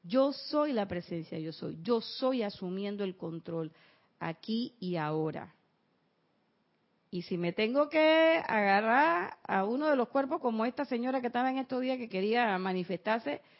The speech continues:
pues la mando pa' la banca, sin ningún problema. Y después, pues, no me venga a mirar con carita de niña regañada. No, no, no, no. Yo no acepto victimización en esos cuatro cuerpos.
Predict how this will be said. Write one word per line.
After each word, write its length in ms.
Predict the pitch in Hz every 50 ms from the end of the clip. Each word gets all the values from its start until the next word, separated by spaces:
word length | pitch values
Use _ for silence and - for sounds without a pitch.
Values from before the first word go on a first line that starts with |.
| - _ _ _ _ _ _
pues 160 | - 165 170
la 120 | 170 160 151
mando 260 | 151 151 156 196 233
pa' 120 | 311 311
la 120 | 330 269 240
banca, 580 | 262 320 381 403 370 381 339 214 165 170 - _ _ _ _ _ _ _ _
sin 260 | - 277 277 277 277
ningún 340 | 277 277 277 294 339 349 349
problema. 720 | 370 339 339 339 359 339 359 - - 320 254 190 - - _ _ _ _ _ _ _ _ _ _ _ _ _ _ _ _ _ _ _ _ _ _ _ _ _ _ _ _ - -
Y 140 | 254 233 247
después, 240 | 254 247 254 254
pues, 100 | 262 302
no 60 | 311 320
me 80 | 330
venga 200 | 320 320 320 320
a 20 | 320
mirar 260 | 277 254 254 269 262
con 160 | - 311 269
carita 380 | - 226 226 247 233 262 254 233
de 120 | 208 202
niña 640 | 208 220 233 240 247 240 214 175 160 160 - - - _ - - _ _
regañada. 680 | 196 208 220 214 202 190 190 196 233 247 226 202 180 190
No, 160 | 240 277 294
no, 140 | 277 240 202
no, 160 | 180 165 -
no. 160 | - 156 -
Yo 160 | - - 190
no 80 | 208 220
acepto 340 | 226 - 247 226 - 247 233
victimización 720 | 226 196 - - 180 175 165 151 - - - - 220 220
en 120 | 226 214
esos 200 | 208 202 - 202
cuatro 300 | - 208 196 190 202 196
cuerpos. 400 | - - 165 160 - - - 165